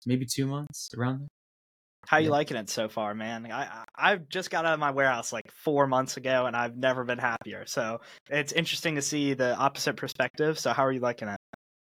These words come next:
Speaker 1: Well, I thought I was liking it, but with all this stuff for Q four coming, and I'm kind of
Speaker 2: Yeah.
Speaker 1: feeling like how you're, you know, you felt. Um,
Speaker 2: Yeah.
Speaker 1: how long were you in your warehouse?
Speaker 2: I was in there for about a year and a half.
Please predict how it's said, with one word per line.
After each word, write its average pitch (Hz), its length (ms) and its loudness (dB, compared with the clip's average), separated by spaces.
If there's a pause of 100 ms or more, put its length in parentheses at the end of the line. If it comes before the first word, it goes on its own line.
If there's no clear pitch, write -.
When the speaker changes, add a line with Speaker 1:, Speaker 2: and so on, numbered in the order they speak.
(180)
Speaker 1:
Well, 135 400 4 (480)
I 123 80 -4
thought 185 280 6
I 170 100 6
was 151 300 2
liking 113 320 0
it, 101 140 -8 (540)
but 127 120 8
with 127 180 6
all 131 220 4
this 151 200 2
stuff 127 320 2
for 127 80 0
Q 135 240 4
four 139 240 0
coming, 147 320 2
and 135 120 2
I'm 117 100 0 (100)
kind 160 260 0
of 160 80 0
Speaker 2:
Yeah. 160 140 -2
Speaker 1:
feeling 156 180 0
like 127 240 0
how 107 80 -2
you're, 107 260 2 (160)
you 120 80 -2
know, 104 100 0
you 104 220 2
felt. 147 340 2 (600)
Um, 113 140 4
Speaker 2:
Yeah. 107 240 4 (200)
Speaker 1:
how 190 60 6
long 214 180 6
were 202 80 4
you 180 160 4
in 220 80 4
your 123 140 2
warehouse? 95 540 -4 (540)
Speaker 2:
I 175 100 6
was 226 160 4
in 208 80 2
there 220 160 0
for 202 160 -2
about 151 340 6
a 123 80 -2
year 127 260 0
and 139 100 0
a 117 40 -2
half. 131 600 0